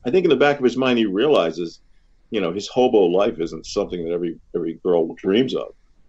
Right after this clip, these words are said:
Um, so he can create his own little world on a telephone.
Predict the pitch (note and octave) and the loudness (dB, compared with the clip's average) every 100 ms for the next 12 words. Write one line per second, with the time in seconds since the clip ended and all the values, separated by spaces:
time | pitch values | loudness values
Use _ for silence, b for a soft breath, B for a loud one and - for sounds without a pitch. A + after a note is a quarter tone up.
0 | - _ - G2 F#2 F2+ F2 - - - | -20 _ -8 -2 0 0 -2 -10 -14 -2
1 | G#2+ G2+ G#2+ G#2+ - G#2+ G2+ F2+ G#2 G#2+ | 4 4 4 0 2 4 4 4 2 2
2 | F#2+ F2 D#2+ _ _ F2 F2+ F#2 G#2+ B2+ | 2 0 -4 _ _ -12 -10 0 4 6
3 | G#2 - - F2 - _ _ _ _ F2+ | 4 2 -2 -6 -8 _ _ _ _ -6
4 | F2 E2 A2+ B2 E2+ | -6 -2 -2 -2 -8